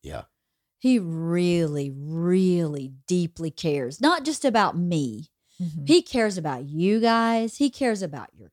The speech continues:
Speaker 2: kids. He cares about Lenore. He really cares. He doesn't always have the bandwidth to show it in the way he feels it, but I see it.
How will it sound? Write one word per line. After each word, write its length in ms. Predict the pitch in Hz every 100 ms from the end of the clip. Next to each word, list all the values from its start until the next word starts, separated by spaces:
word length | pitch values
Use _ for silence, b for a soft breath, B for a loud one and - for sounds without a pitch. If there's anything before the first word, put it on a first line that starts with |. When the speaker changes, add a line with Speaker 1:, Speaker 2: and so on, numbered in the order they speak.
| _
Speaker 2:
kids. 680 | - 247 247 226 226 202
He 120 | - 269
cares 320 | - 208 180
about 380 | 151 127 - 123
Lenore. 600 | 131 147 180 208 208 208
He 120 | 254
really 440 | 220 285 330 311
cares. 640 | 247 - 226 226 170 151 - B B B
He 80 | 240
doesn't 240 | 330 403
always 240 | 349 311
have 160 | 294 240
the 80 | 202
bandwidth 580 | 170 190 208 196 196 - _
to 100 | 165
show 460 | - - 175 190
it 360 | 254 339 - - _ _ _ _ _
in 220 | 226 240
the 80 | 240
way 200 | 196 185
he 160 | 185 170
feels 500 | - 196 196 220 233
it, 260 | 285 294 - _ _ _
but 100 | 185
I 280 | 196 240 254
see 320 | 233 - 135 60
it. 280 | - -